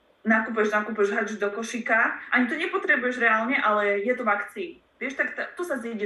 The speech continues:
to sa zíde, to sa zíde a potom zistí-, prídeš domov a že: "To som nepotrebovala, veď to som nechcela," vieš, to je úplne taký najjednoduchší prí-, o, príklad toho. A toto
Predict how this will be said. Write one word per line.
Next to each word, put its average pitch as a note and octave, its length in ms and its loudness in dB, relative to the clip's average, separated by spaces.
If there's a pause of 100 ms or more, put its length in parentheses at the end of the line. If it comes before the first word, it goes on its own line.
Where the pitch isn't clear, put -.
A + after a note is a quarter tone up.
to - 0 -
sa G3+ 160 -6
zíde, G3 240 0
to F#3+ 80 -4
sa F3 160 -6
zíde F3 240 -6
a F#3+ 160 -2
potom F3+ 640 -8
zistí-, F#3+ 400 -6
prídeš G3 320 2
domov G3 240 0
a F3 80 -4
že: F3 160 -6 (240)
"To G3 160 -4
som A#3+ 240 -2
nepotrebovala, F3+ 880 -2
veď F3+ 160 -10
to G#3+ 80 -6
som G#3+ 160 -6
nechcela," - 480 -4
vieš, - 320 -8
to A3+ 80 -2
je F#3+ 160 6
úplne G3 400 -4
taký F#3 320 -8
najjednoduchší F#3 640 0
prí-, F3+ 320 -6 (320)
o, - 160 2
príklad F#3+ 560 -2
toho. A3 400 -4 (320)
A F3+ 240 4
toto C#4 400 0